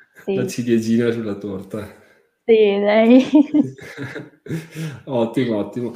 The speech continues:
Speaker 2: Quindi si può lavorare anche nei paesi dove uno dice, "Cavoli, non ci sarà mai connessione, cioè faccio il nomade, ma vado a Panama, figurati se c'è internet", invece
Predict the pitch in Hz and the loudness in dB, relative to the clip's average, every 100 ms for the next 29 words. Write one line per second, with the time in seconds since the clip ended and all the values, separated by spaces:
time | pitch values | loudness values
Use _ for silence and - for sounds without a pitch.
0 | - 180 196 220 - 220 185 214 202 214 | -4 0 2 2 0 -2 0 2 4 2
1 | 214 175 175 208 156 156 160 202 165 147 | 0 0 -2 0 0 -2 0 0 2 0
2 | 147 170 143 127 131 160 127 120 135 139 | -2 -4 -2 0 -2 -2 -4 -2 0 0
3 | 120 113 110 113 117 135 123 117 135 131 | 0 -2 -4 -6 -4 -4 -4 -8 -8 -6
4 | 120 120 113 107 - 131 120 120 117 117 | -4 -2 -4 -6 -8 -6 -4 -6 -6 -6
5 | 110 - 139 131 110 120 113 120 127 123 | -6 -6 -6 -4 -6 -8 -10 -10 -8 -6
6 | 120 123 117 110 113 113 117 117 113 107 | -6 -4 -4 -4 -4 -4 -4 -6 -6 -8
7 | 107 123 120 120 123 120 117 117 117 117 | -10 -8 -6 -6 -8 -8 -6 -4 -6 -8
8 | 113 113 120 113 107 110 110 110 104 101 | -14 -14 -10 -8 -6 -8 -10 -14 -14 -16
9 | 117 110 104 110 110 | -14 -14 -14 -16 -18